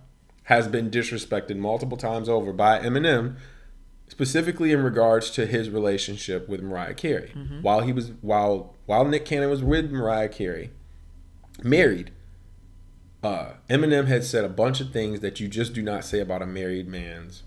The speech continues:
Speaker 1: wife. You just
Speaker 2: Mm-hmm.
Speaker 1: don't. And then to continue as if nobody's gonna say anything. Okay. Okay. Nick made it very clear on his show that he beat the shit out of Eminem.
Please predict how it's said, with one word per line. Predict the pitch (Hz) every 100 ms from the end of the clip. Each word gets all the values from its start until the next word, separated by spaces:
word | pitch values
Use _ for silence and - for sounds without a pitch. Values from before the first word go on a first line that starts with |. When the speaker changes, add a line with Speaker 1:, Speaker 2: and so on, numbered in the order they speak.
| -
Speaker 1:
wife. | 87 - - -
You | 113
just | 107 123
Speaker 2:
Mm-hmm. | 113
Speaker 1:
don't. | - - - - - - - - - - 113
And | 117
then | 120 120 104
to | 131 - -
continue | 131 127 - 175 165 139 127 123 131 -
as | 117 107
if | 110 - - - - - - - - - - - -
nobody's | 92 107 113 117 113
gonna | 110 101
say | - 113
anything. | 107 107 113 107 104 98 101 - - - - - - - - - - -
Okay. | 143 151 285 226 - - - _ _ _
Okay. | 120 131 220 190 180 - - - - - - _ -
Nick | 123 139 160
made | 151 147
it | 139
very | 147 160
clear | 160 180 156
on | 147
his | 143
show | 175 170
that | 131 131
he |
beat | 131 113 135 139
the | 127
shit | - 131
out | 104 92
of | 73
Eminem. | 78 -